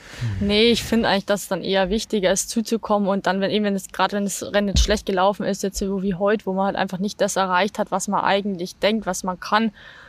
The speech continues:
Speaker 2: dass man da einfach jemanden hat, der von außen drauf guckt und sagt, "Okay, woran lag's jetzt?" Weil man selber ist natürlich dann schon dazu geneigt, dass man dann sagt, "Äh, es liegt an mir" und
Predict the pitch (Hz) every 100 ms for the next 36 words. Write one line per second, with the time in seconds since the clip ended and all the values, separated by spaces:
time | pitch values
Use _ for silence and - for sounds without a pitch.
0 | - 196 208 196 190 196 196 208 202 -
1 | 202 196 - - 185 196 - - - -
2 | 208 - 220 220 202 185 214 - 220 190
3 | 185 196 - 190 - 220 208 - - -
4 | - - 196 202 208 196 190 220 - 196
5 | - 196 202 190 214 226 185 214 202 226
6 | 220 196 196 220 208 - - 202 202 -
7 | 202 196 185 190 233 - 196 202 190 185
8 | 190 202 - - 214 220 202 233 - -
9 | 190 226 277 262 - 196 190